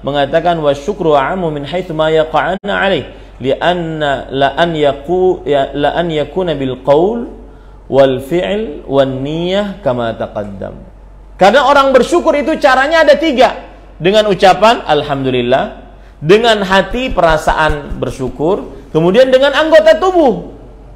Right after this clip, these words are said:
Setiap ibadah yang kita kerjakan dengan anggota tubuh kita, itu sebenarnya kita serah bersyukur kepada Allah. Makanya para ulama mengatakan, "Kullu ta'ah syukrun lillah."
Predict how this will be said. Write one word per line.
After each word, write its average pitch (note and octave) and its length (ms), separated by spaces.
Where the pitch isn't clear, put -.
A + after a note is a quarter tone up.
Setiap A3+ 560
ibadah D4 400
yang C#4 160
kita B3+ 160
kerjakan B3 720
dengan B3 240
anggota A#3 320
tubuh A3+ 240
kita, B3+ 480
itu G#3 240
sebenarnya G3 320
kita F3+ 240
serah E3 240
bersyukur D3 480
kepada A#2 320
Allah. G#2+ 240
Makanya E3 320
para D#3+ 160
ulama D#3+ 400
mengatakan, E3+ 720
"Kullu G3+ 640
ta'ah A#3+ 720
syukrun A3+ 560
lillah." C3 560